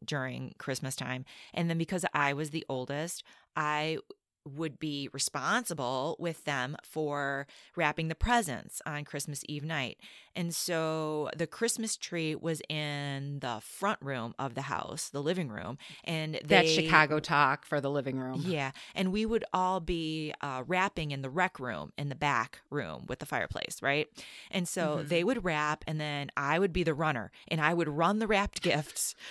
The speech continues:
Speaker 1: from the rec room to the front room under the tree. And so this one Christmas Eve,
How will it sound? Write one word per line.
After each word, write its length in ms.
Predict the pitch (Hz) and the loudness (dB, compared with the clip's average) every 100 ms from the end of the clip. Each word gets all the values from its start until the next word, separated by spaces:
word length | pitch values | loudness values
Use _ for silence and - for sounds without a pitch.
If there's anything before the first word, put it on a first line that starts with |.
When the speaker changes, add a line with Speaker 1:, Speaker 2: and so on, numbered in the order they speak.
| - | -14
Speaker 1:
from 320 | - - 196 254 | -8 0 2 4
the 80 | 226 | 6
rec 300 | 202 202 180 | 6 4 2
room 320 | 156 143 143 | 0 0 0
to 140 | 220 | 0
the 80 | 190 | 0
front 300 | - 196 - | -2 -2 -2
room 360 | 170 123 - - | -4 -6 -8 -2
under 180 | 165 156 | 0 0
the 80 | 160 | 0
tree. 440 | - 427 381 - - - - - | 0 2 2 0 -4 -18 -16 -4
And 180 | 214 208 | 0 0
so 400 | - 202 196 185 | 2 2 2 0
this 220 | 214 202 | 0 0
one 420 | 208 233 233 240 - - | 0 2 2 -2 -10 -12
Christmas 540 | - 220 - 196 190 - | -2 -2 0 -2 -2 -2
Eve, 600 | 208 196 160 151 160 | 0 2 2 0 -2